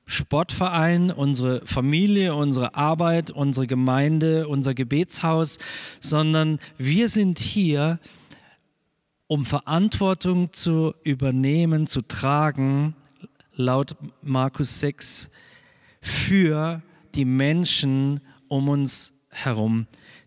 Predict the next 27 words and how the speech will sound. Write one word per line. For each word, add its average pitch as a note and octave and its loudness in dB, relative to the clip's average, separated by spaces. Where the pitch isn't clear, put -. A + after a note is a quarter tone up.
die D3 -2
vielleicht C3+ -2
gar A#2 0
nichts - -4
von A#2+ -4
Jesus A#2 -2
wissen. A2 -2
Mein F3+ 2
Beispiel, F3 0
ihr D3 -2
wisst, F3 -2
was D#3 0
in D3+ 2
Markus C#3+ 0
sechs - -2
steht, F3+ -2
hoffe F3 -2
ich - -8
zumindest, F#3 2
da D3 0
geht's C#3+ -2
nämlich D3 0
um C#3 0
die C3 -2
Speisung D3+ 0
der D3 0
fünftausend. F3+ 0